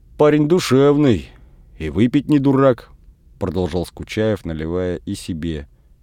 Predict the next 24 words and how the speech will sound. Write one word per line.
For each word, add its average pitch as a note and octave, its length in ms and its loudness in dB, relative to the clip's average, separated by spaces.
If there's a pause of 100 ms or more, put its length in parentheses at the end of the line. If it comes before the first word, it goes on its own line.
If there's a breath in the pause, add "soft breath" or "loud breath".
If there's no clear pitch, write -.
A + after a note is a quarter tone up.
и F2+ 80 -6
не F2+ 120 -2
обращая E2+ 460 -4
внимания F#2 600 -4
на D#2 160 -8
рифмачество D#2 720 -10
Тишкова. A#1 580 -16 (1160)
"Если B2 480 2
выпить D#3 360 4
не D#3+ 80 4
дурак, D3+ 560 4 (140)
значит, A#2 580 0
парень D3 320 4
так C3+ 200 0
и E3 60 2
сяк", A#2+ 480 0 (440)
бойко G#2 340 0
крикнул F#2+ 360 -2
Тишков C3+ 600 -2
и B2 80 -2
опрокинул G2+ 580 -2
рюмку D2+ 300 -8
в C2 60 -14
рот. - 260 -16